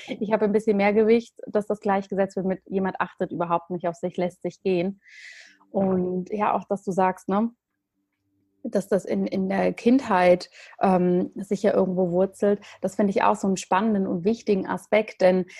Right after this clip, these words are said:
das ist was, was ich gerade auch mit Kind jetzt selber sehr stark erlebe, ja, wie, wie viel verglichen wird und wie viel auch über die Physis vom Kind gesprochen wird, ne? Also,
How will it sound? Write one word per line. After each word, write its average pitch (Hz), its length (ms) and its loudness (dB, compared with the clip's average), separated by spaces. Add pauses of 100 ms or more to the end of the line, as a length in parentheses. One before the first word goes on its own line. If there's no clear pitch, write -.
(160)
das 202 180 -2
ist 190 120 -6
was, 190 220 0
was 196 140 0
ich - 220 -6
gerade 185 500 4 (340)
auch 185 200 0
mit 190 220 0
Kind 254 380 4
jetzt - 400 -4 (340)
selber 202 380 6
sehr 185 220 6
stark 175 320 -2
erlebe, 185 440 4
ja, 175 240 4
wie, 185 240 0
wie 185 160 0
viel 233 280 2
verglichen 214 680 2
wird 190 420 4
und 190 260 0 (240)
wie 202 100 -2
viel 214 200 -2
auch 214 120 2
über 214 300 0 (1040)
die 247 120 6
Physis 254 600 6
vom 214 220 0
Kind 330 280 0
gesprochen 185 600 -2
wird, 170 320 2
ne? 190 160 -2
Also, 196 420 0